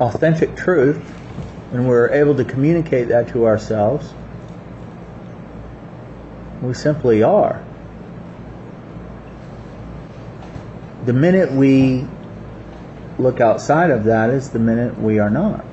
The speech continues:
Because we're going backwards in time or we're going forwards in time.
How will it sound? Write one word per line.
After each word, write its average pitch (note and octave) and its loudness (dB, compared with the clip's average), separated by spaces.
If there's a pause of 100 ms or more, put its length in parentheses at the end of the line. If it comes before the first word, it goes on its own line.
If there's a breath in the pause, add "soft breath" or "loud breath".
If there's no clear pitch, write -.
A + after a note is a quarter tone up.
(3250 loud breath)
Because G#2+ 2
we're A2 4
going A2 4
backwards B2+ 2
in A2+ 0
time A2+ 2
or A#2+ 0
we're G#2+ 2
going A2 0
forwards E3 -2
in G#2 -4
time. G#2 -6